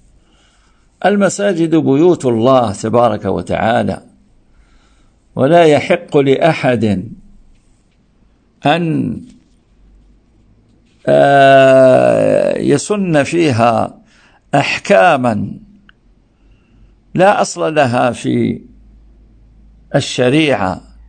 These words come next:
ولا دليل عليها، وخاصة إذا كانت مخالفة لما ثبت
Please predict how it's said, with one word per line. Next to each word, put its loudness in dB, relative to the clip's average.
ولا 2
دليل 0
عليها، -4
وخاصة 0
إذا 0
كانت 0
مخالفة -2
لما 0
ثبت -2